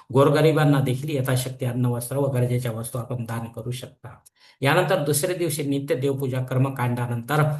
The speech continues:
उपवास सोडावा. अशा प्रकारे निष्काम पद्धतीने शिवरात्री व्रताचे आचरण विधिवत संपन्न करा आणि महादेवाचा आशीर्वाद प्राप्त करा. आपल्या नवे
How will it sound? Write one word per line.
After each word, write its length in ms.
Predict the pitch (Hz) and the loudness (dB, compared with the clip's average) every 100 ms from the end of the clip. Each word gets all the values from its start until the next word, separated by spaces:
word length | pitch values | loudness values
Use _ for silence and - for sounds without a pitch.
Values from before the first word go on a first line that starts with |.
| - - | -6 -6
उपवास 500 | - 151 147 143 - | -2 4 4 4 0
सोडावा. 300 | 113 113 113 | -2 -4 -6
अशा 260 | 123 135 | -2 0
प्रकारे 380 | 127 127 131 131 | 0 0 2 4
निष्काम 600 | 131 131 - 165 165 156 | 4 4 2 4 4 4
पद्धतीने 720 | 143 135 120 123 127 123 117 - - - | 0 -2 0 0 0 0 -2 -12 -20 -6
शिवरात्री 520 | - 151 165 165 160 | 2 4 4 2 0
व्रताचे 480 | 135 131 131 127 127 | -2 -2 -2 -2 -2
आचरण 480 | 123 120 127 123 117 | -4 -4 0 2 2
विधिवत 460 | 127 151 170 147 - | 0 2 0 0 -2
संपन्न 460 | 127 123 143 139 | -2 -2 -2 -2
करा 240 | 131 127 120 | -2 -4 -4
आणि 340 | 120 123 117 - - - | -2 -4 -6 -12 -18 0
महादेवाचा 580 | 117 151 147 139 127 123 | 2 4 4 2 0 -4
आशीर्वाद 460 | - - 123 120 - - | -8 -8 -6 -6 -8 -4
प्राप्त 320 | 127 127 127 | -4 -4 -8
करा. 200 | 123 117 | -6 -6
आपल्या 260 | 117 120 117 | -6 -4 0
नवे 360 | 127 160 147 | 6 6 6